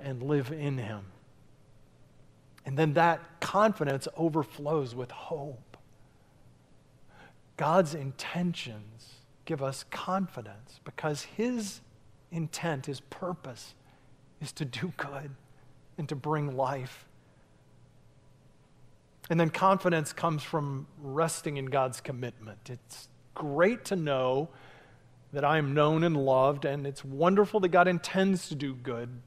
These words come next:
but is he actually gonna do anything about it? "Thus says the Lord, the King of Israel and his Redeemer, the Lord of hosts,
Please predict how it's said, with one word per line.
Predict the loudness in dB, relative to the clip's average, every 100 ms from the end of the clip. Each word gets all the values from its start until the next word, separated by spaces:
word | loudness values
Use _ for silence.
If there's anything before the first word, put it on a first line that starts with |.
| -20 -12
but | -2 4
is | 4 4
he | 4
actually | 6 4 2 0
gonna | 0 -2
do | -2 -4 -4
anything | -6 -10 -12 -12
about | -12 -12 -12
it? | -14 -20 _ -20 -20 -20 -20 -20 -20 -20 -20 -20 -20 -20 -20 -20 -20 -20 -20 -18 -20 -16 6
"Thus | 8 10
says | 10 8 10
the | 6
Lord, | 8 10 8 6
the |
King | -2 -4 2 4 6
of | 6 4
Israel | -2 -4 -4 -2 0 0
and | -2 4
his | 4 4
Redeemer, | 0 2 2 4 4 4
the | 4 2
Lord | 4 6 6
of | 4 2
hosts, | 0 2 0 -6 -16 -20 -20